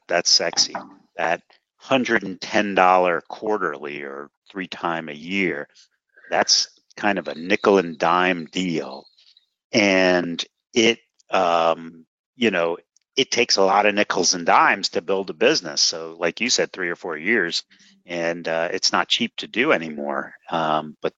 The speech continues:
but, but you're right. We come, we, we get people all the time, big companies, eight, nine million dollars that only have forty, forty-five percent,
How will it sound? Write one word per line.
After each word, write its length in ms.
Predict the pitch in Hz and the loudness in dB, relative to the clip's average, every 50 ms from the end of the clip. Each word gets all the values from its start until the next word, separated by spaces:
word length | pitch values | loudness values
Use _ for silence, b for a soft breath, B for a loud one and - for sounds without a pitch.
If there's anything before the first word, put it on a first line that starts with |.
| _ _ | _ _
but, 100 | - - _ - - _ _ | -10 -10 _ -14 -20 _ _
but 160 | - 98 - - | -6 -6 -4 -4
you're 120 | 98 95 | -2 0
right. 240 | 104 107 - - - | 2 2 2 0 -2
We 120 | 98 98 | -8 -14
come, 260 | - - 92 85 85 - _ _ _ | -10 -8 -10 -10 -10 -12 _ _ _
we, 180 | - 101 104 - - _ | -8 -8 -8 -8 -10 _
we 120 | - 107 101 | -8 -4 -2
get 180 | - 95 - | -2 -2 -2
people 280 | - 98 92 - - 82 | -4 -6 -8 -6 -6 -6
all 140 | 80 78 76 | -6 -6 -6
the 60 | 73 | -8
time, 480 | - - - 107 117 101 82 78 76 - - _ _ _ _ _ _ - | -6 -2 0 2 2 2 2 0 -4 -10 -16 _ _ _ _ _ _ -2
big 180 | 165 - - | -2 -2 4
companies, 480 | - 233 - - - - - 76 - 98 | 6 6 6 6 2 -6 -6 -2 2 2
eight, 180 | 107 120 - | 2 2 2
nine 260 | - 107 107 110 107 107 | 2 2 2 2 4 4
million 300 | 107 113 113 113 110 104 | 4 4 4 4 4 4
dollars 400 | 104 104 117 127 113 87 80 - | 4 6 6 6 4 4 0 -4
that 100 | 85 85 | -6 -6
only 200 | 82 85 82 76 | -4 -4 -4 -2
have 200 | 82 87 82 76 | -2 -2 -2 -4
forty, 300 | - - 82 78 80 80 | -10 -14 -12 -10 -10 -10
forty-five 600 | - - 76 73 76 76 _ 85 78 76 76 - | -12 -16 -18 -20 -20 -14 _ -4 -2 -2 -2 -4
percent, 380 | - - - - 85 78 78 | -2 -2 0 0 -2 -4 -6